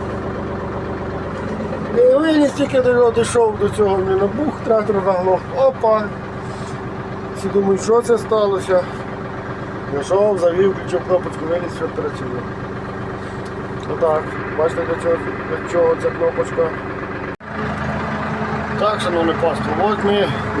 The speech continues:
закінчили. Ось так вийшло, я ще поїхав. Вдома була ще жменька терняку, ми вирізали під стовпом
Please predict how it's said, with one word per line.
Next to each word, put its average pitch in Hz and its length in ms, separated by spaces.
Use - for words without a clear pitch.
закінчили. 196 720
Ось 277 180
так 220 160
вийшло, 233 340
я 208 100
ще 208 100
поїхав. 208 440
Вдома 214 320
була 214 200
ще 202 140
жменька 196 500
терняку, 277 600
ми 226 120
вирізали 220 440
під 202 240
стовпом 208 460